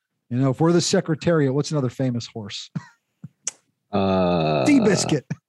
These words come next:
Speaker 2: Seabiscuit. There you go.
Speaker 1: Seasp-, oh,
Speaker 2: Seas-,
Speaker 1: right.
Speaker 2: S-, Seaspan Silvisky. Uh,
Speaker 1: Yeah.
Speaker 2: no.
Speaker 1: Eh, we'll
Speaker 2: Something
Speaker 1: work,
Speaker 2: there.
Speaker 1: we'll work it
Speaker 2: There's
Speaker 1: out.
Speaker 2: something there.
Speaker 1: Friday, Roundtable, and then Saturday, these two high impact men, Italian Job and Tommy Boy with the Stuff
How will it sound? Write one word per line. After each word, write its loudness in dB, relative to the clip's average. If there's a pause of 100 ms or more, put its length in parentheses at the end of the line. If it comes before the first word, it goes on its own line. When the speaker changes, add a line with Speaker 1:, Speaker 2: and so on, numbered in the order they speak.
(120)
Speaker 2:
Seabiscuit. 0 (220)
There 2
you 2
go. 2 (1120)
Speaker 1:
Seasp-, 2 (420)
oh, 6
Speaker 2:
Seas-, 4 (100)
Speaker 1:
right. 2
Speaker 2:
S-, -4
Seaspan 0
Silvisky. 0 (120)
Uh, 2
Speaker 1:
Yeah. 2
Speaker 2:
no. 0
Speaker 1:
Eh, 0 (120)
we'll -2
Speaker 2:
Something 4
Speaker 1:
work, 4
Speaker 2:
there. 2
Speaker 1:
we'll 4
work 2
it 0
Speaker 2:
There's 2
Speaker 1:
out. -2
Speaker 2:
something 4
there. 2 (300)
Speaker 1:
Friday, 4
Roundtable, 4
and 2
then 4
Saturday, 0 (140)
these -2
two 0
high 2
impact 0
men, 0
Italian -2
Job -2
and -4
Tommy -2
Boy -2
with -8
the -16
Stuff -6